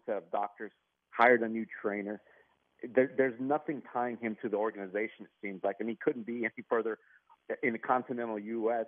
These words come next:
than in Portland, away from New Orleans. So it, it's just, it, it looks bad, Eric. You're right. Something needs to be done and come out, but I feel like the Pelicans are now making that move. They put the ball back in his corner, right? I don't think Zion, w-, we have not heard of a trade demand,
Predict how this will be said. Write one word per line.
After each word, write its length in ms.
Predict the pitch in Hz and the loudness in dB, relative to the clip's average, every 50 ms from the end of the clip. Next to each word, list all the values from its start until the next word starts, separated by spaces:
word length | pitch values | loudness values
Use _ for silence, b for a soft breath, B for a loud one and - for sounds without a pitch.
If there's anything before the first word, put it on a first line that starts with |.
| - _ | -4 _
than 140 | 113 113 113 | -6 -4 -4
in 80 | 113 | -8
Portland, 400 | 110 - - 127 143 - 113 95 101 | -8 -6 -6 -6 -6 -8 -8 -10 -6
away 160 | 101 110 107 - | -4 -4 -4 -4
from 160 | - 110 104 | -8 -10 -10
New 120 | 104 104 | -8 -8
Orleans. 380 | 98 104 120 123 113 101 98 90 - - | -6 -4 -4 -4 -4 -6 -10 -12 -4 -2
So 180 | 113 113 - b b b b b b b b b b b _ - | -2 -2 -2 b b b b b b b b b b b _ 0
it, 140 | 143 139 - 135 | 0 0 2 0
it's 160 | 147 139 - - | -2 -2 -2 -6
just, 140 | 175 151 120 - | -8 -8 -6 -8
it, 100 | 139 123 - | -10 -8 -8
it 60 | 147 | -4
looks 200 | 127 123 117 - - - | -4 -4 -4 -4 -4 -4
bad, 260 | 113 120 120 101 95 - _ _ _ - | -4 -2 -2 -4 -6 -8 _ _ _ -2
Eric. 220 | 101 98 104 - - | -2 -2 -2 -2 -2
You're 100 | 107 101 | 0 2
right. 220 | 117 120 110 - - - | 2 2 2 0 -2 -4
Something 320 | 135 123 - 156 139 127 | -6 -4 -2 -4 -4 -4
needs 220 | 127 131 131 131 - | -6 -6 -8 -8 -10
to 60 | 120 | -12
be 180 | 107 - 117 110 | -4 -2 -2 -2
done 320 | 98 - 120 117 117 117 | 0 0 0 0 0 -2
and 100 | 113 104 | -6 -8
come 180 | - - 113 117 | -6 -4 0 2
out, 140 | 117 110 - | 2 2 2
but 100 | - 104 | 2 0
I 80 | 104 - - _ | 0 -2 -4 _
feel 140 | - 165 160 | -4 -2 -2
like 160 | 147 131 - | -2 -2 -4
the 60 | 165 | -8
Pelicans 480 | - - 123 123 123 - - 120 98 104 | -2 0 2 2 2 0 -4 -8 -4 -4
are 80 | 104 | 0
now 180 | 107 110 113 113 | 2 4 4 4
making 360 | 113 110 110 - - 104 101 | 2 0 -2 -2 -2 -6 -2
that 140 | 101 92 - - | 0 0 0 0
move. 220 | 110 113 110 92 - _ _ _ _ _ _ | 0 0 0 0 -2 _ _ _ _ _ _
They 100 | 110 - | -2 -2
put 180 | - - 185 - | 0 -2 -4 -4
the 160 | - _ - | -4 _ 2
ball 160 | 123 123 - | 4 4 4
back 240 | - 127 113 117 - - | 4 2 -2 -2 -2 -8
in 80 | 95 - | -12 -8
his 180 | - 113 113 - _ | -8 -8 -10 -10 _
corner, 320 | - - 98 90 82 - - _ b b b b b b _ | -8 -6 -4 -4 -4 -8 -14 _ b b b b b b _
right? 160 | - 107 110 120 | 6 6 8 8
I 80 | 135 | 6
don't 180 | 151 165 156 - | 4 2 0 -2
think 200 | 196 190 147 123 | -6 -6 -4 -2
Zion, 340 | 139 139 147 147 151 151 156 143 123 - | -2 -2 -2 -2 -4 -6 -8 -12 -16 -14
w-, 100 | - 127 - - | -14 -14 -12 -4
we 200 | 117 143 160 151 | -2 0 0 2
have 180 | 151 156 143 139 | 2 0 2 2
not 160 | 143 139 131 | 0 0 2
heard 240 | - 131 127 127 120 | 2 2 2 4 2
of 140 | 113 101 110 | 0 -2 -4
a 20 | |
trade 340 | - - - 113 107 104 92 | -8 -2 0 2 2 2 0
demand, 320 | - 90 87 85 82 - | -4 -6 -6 -10 -10 -10